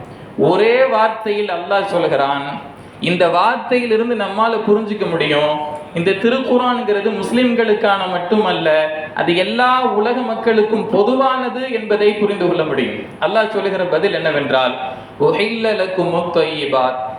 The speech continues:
எவைகளெல்லாம் நல்லவைகளாக இருக்கிறதோ அனைத்தும் ஹலால் என்று அல்லாஹ் பதிவு செய்தான். அவங்க உங்கள்ட்ட கேக்குறாங்க,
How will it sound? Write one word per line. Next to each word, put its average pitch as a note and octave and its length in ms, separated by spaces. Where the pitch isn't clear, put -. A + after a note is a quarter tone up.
எவைகளெல்லாம் G#3+ 1040
நல்லவைகளாக G#3 960
இருக்கிறதோ F#3+ 880
அனைத்தும் G#3 720
ஹலால் D#3+ 720
என்று F#3 260
அல்லாஹ் E3+ 420
பதிவு D3+ 320
செய்தான். A2+ 540
அவங்க C#3+ 260
உங்கள்ட்ட C#3+ 400
கேக்குறாங்க, F#3 520